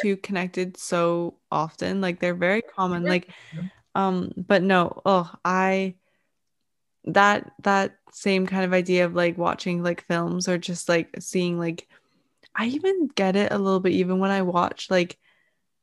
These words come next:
Speaker 1: field ho-, I don't watch a lot of field hockey, but when I do watch some hockey and field hockey, and even, like, the odd time I watch my brother play soccer, it d-, like,
Speaker 2: <laughs>
Speaker 1: it does make me miss that,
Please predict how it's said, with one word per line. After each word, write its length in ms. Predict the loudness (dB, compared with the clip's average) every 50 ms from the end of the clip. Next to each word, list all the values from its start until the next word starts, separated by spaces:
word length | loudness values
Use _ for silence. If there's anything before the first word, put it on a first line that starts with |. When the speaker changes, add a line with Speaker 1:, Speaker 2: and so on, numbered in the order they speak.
| _ 2
Speaker 1:
field 200 | 4 4 4 4
ho-, 160 | 4 0 0 0
I 60 | 0
don't 140 | 0 0 0
watch 220 | 0 -2 -2 -2
a 20 |
lot 140 | -2 -2 -2
of 60 | -2
field 160 | -2 -2 -2 -2
hockey, 260 | -2 -4 -4 -4 -2
but 140 | 0 2 2
when 140 | 4 4 2
I 80 | 2
do 280 | 2 2 4 4 4 4
watch 320 | 4 4 2 2 2 -2
some 200 | -4 -2 -2 0
hockey 360 | 0 0 0 -2 -2 -2 -4 -4
and 100 | -2 -2
field 200 | -2 -2 -2 -4
hockey, 400 | -4 -6 -6 -6 -6 -6 -4 -4
and 260 | -4 -4 -6 -8 -10 _ -20 -20 _ _
even, 280 | -6 -4 -2 0 0 0
like, 320 | 0 0 -2 -4 -6 -10 _ _ _
the 220 | -2 0 0 0 2 2
odd 220 | 2 2 2 2
time 280 | 0 -2 -2 -2 0 0
I 100 | -2 -2
watch 260 | -2 -2 -4 -4 -4
my 100 | -4 -4
brother 320 | -2 0 0 0 0 0 -2
play 180 | -2 -4 -6
soccer, 400 | -4 -4 -4 -4 -4 -4 -4 -6 -6 -10 -18 -20 -20 -20 -20 -20 _ _ _ -2
it 200 | 0 0 0 0
d-, 80 | -2 -2 -2 -6 -4
like, 300 | -2 -2 -2 -2 -4 -6 -6 -6 -6 -6 _ _ _
Speaker 2:
<laughs> 340 | _ _ _ _ _ _ 0
Speaker 1:
it 180 | 2 2 4 6
does 280 | 6 6 6 6 4
make 200 | 2 0 2 2
me 120 | 0 0 2
miss 300 | 2 2 2 0 -2 -2
that, 420 | -2 0 2 2 0 0 -2 -8